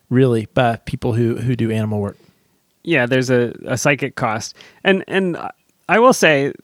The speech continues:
Speaker 2: you know, Josh, to your point, I was doing in vitro research first. I was studying, um, cells in a dish. We would collect these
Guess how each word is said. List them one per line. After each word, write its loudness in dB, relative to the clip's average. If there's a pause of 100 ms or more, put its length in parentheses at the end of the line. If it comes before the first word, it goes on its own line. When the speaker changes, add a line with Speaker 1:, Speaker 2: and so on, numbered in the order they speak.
(160)
Speaker 2:
you -4
know, 0
Josh, -2
to -2
your 0
point, -6 (880)
I 2
was 2
doing 2
in 0
vitro 0
research -2
first. -6
I -4
was -6
studying, -2
um, -8 (260)
cells 0
in 0
a -2
dish. -8
We -4
would -6
collect -4
these -6